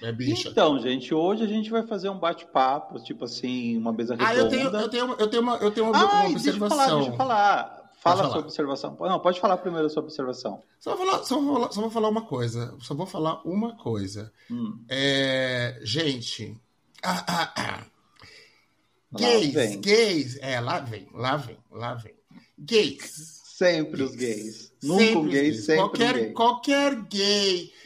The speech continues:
Speaker 1: qualquer
Speaker 2: <laughs>
Speaker 1: mulher, qualquer, qualquer, inclusive qualquer minoria que defende o Hamas em Gaza é um absurdo, porque você, se eles pegarem você, viadinho,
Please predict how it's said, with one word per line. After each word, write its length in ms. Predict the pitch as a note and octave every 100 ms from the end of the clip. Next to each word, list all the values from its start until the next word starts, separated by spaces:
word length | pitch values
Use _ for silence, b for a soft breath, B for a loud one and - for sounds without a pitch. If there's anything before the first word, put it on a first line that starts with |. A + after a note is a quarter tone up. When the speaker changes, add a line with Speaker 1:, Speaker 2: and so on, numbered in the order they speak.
| B _
Speaker 1:
qualquer 720 | F#3+ F#3+ G3+ A#3 A#3 A#3+ A#3+
Speaker 2:
<laughs> 80 | A#3
Speaker 1:
mulher, 680 | G#3 G3+ E3+ D#3+ D#3+ E3 -
qualquer, 600 | G3+ G3 A#3+ B3 A#3+ -
qualquer, 340 | F#3+ F#3 G#3+ A3 -
inclusive 420 | D#3 E3 G3 G#3+
qualquer 320 | G#3+ F3+ G3+
minoria 680 | F#3+ F3+ D#3 C3 B2+ C#3 - - _ B B B B _ _ _ -
que 600 | - G#3+ A3+ A3+ G3 -
defende 960 | A#2+ E3+ F#3+ - C3+ A#2+ A2 G2+ G#2+ A2 _ -
o 160 | A#3 C#4+
Hamas 1000 | - F#3+ D#3+ C#3+ C#3 B2+ A#2+ A#2+ - -
em 300 | E3 F3+ F3
Gaza 840 | C#3+ C3+ C3 B2+ A2 - G#2 F#2+ - A#2 _ _ _ _ _
é 160 | D3 D#3
um 80 | E3+
absurdo, 600 | D#3 E3+ - A#2 G#2+ A2+
porque 280 | C#3 C3+ C#3+
você, 200 | C#3+ -
se 180 | -
eles 160 | E3+ G#3
pegarem 480 | - F3 D3+ C#3 C3+
você, 440 | B2+ C3+ - C#3
viadinho, 920 | B2+ C3+ C#3 A#2+ A#2+ A#2 A2+ G#2 G#2